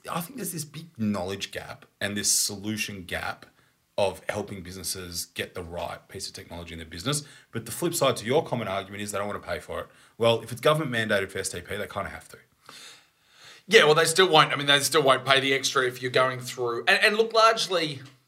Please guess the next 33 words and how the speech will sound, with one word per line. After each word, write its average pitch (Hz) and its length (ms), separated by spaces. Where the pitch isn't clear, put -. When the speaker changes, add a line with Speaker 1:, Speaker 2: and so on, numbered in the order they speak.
Speaker 2:
it's 180 160
a 185 40
different 160 300
discussion. 139 460
If 139 100
you're 180 100
gonna 170 120
pick - 180
up 131 120
everything, 202 360
it's 180 140
a 151 40
bigger 135 220
discussion. - 480
If 113 120
you 151 60
just 156 200
wanna 160 160
plug 135 240
in 127 100
some 123 160
payroll, 120 500
largely, 175 800
I 131 80
think 180 280
they're 139 200
all 147 340
at 139 160
that 127 240
micro 131 380
payroll 123 500
level, 120 540
level 135 440